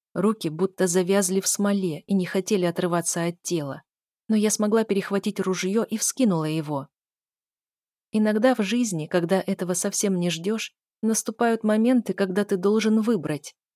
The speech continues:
и от этого выбора будет зависеть твоё душевное спокойствие. Дать анаконде убить, по сути, незнакомого мне человека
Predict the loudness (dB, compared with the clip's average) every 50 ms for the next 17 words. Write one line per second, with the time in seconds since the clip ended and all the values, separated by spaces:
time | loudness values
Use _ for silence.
0 | _ -4 -2 0 0 2 0 0 0 2 0 0 2 2 0 0 0 -2 -2 -2
1 | -2 -4 -2 -2 -2 -2 0 -2 0 0 -2 -4 -4 -6 -4 -2 -2 0 0 0
2 | -2 -4 -4 -4 -6 -4 -4 -4 -4 -4 -4 -6 -6 -6 -6 -8 -6 -6 -8 -10
3 | -10 -12 -12 -12 -14 _ _ _ _ _ _ _ _ _ _ _ _ _ -4 0
4 | 0 0 0 0 -2 -2 -2 -4 -4 -2 0 0 2 2 0 -2 -2 -4 -2 0
5 | 0 0 -2 -2 -6 -4 -2 0 0 0 -2 -2 -4 -4 -4 -4 -2 -4 -2 -2
6 | 0 0 0 2 0 0 0 0 -2 -2 -2 -2 -4 -4 -2 -4 -2 -2 -2 -4
7 | -4 -4 -8 -8